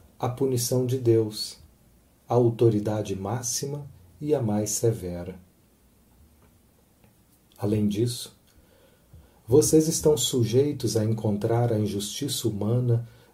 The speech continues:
no curso das suas vidas, tanto na infância quanto na maturidade.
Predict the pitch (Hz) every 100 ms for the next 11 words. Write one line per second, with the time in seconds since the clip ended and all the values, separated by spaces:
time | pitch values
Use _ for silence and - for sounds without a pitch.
0 | - 127 - - 175 175 - 156 143 -
1 | 151 147 123 113 107 104 87 - - _
2 | _ _ _ _ _ _ 143 151 127 110
3 | 104 101 - 131 147 - - - _ -
4 | - 131 127 127 120 117 117 117 113 117
5 | 92 87 87 -